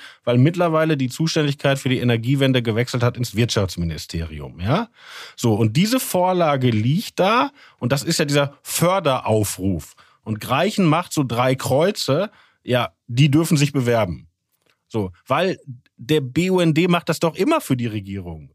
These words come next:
Also auch für die letzte und auch jetzt auch für die nächste machen, weil so ist doch bei uns diese Struktur von Thinktanks und Vorfeldorganisationen aufgebaut.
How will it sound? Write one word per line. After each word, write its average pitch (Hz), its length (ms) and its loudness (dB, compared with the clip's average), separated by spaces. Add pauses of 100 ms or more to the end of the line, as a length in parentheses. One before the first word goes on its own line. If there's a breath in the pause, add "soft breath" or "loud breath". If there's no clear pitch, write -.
Also 139 200 -2
auch 165 120 0
für 175 120 -2
die 160 80 4
letzte 202 500 0
und 156 120 -2
auch 143 120 0
jetzt 165 140 0
auch 160 80 -2
für - 60 -4
die 165 100 2
nächste 196 380 2
machen, 151 280 2
weil 151 120 2
so 151 100 -4
ist - 180 -4
doch 185 80 2
bei - 120 -4
uns 175 240 0
diese 156 220 -2
Struktur 175 680 -2 (120)
von 156 400 2 (280 loud breath)
Thinktanks 170 640 0
und 139 120 0
Vorfeldorganisationen 147 1160 0
aufgebaut. 95 580 -2